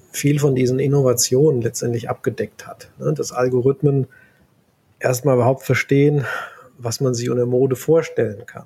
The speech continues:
ne? Und das ist ja das Core-, das, das unterliegende Problem, weil dann, nur dann kann ich auch,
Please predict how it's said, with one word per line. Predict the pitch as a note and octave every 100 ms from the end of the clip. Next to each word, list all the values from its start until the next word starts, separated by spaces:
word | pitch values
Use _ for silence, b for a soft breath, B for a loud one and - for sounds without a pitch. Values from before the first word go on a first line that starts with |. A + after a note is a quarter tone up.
| -
ne? | D#3+
Und | E3+ b b b b _ -
das | B2+
ist |
ja | F3
das | D#3 -
Core-, | F#3 F3 F3 -
das, | C3 - -
das | B2+
unterliegende | D#3+ D3+ D3 C#3+ C3 B2+
Problem, | - B2 D3+ F3 A#2 A#2+
weil | A#2 A#2+
dann, | B2 C#3+ E3 D#3 D3+
nur | C#3 C3+
dann | C3 E3 D#3
kann | C#3
ich | C#3+ C#3+
auch, | B2+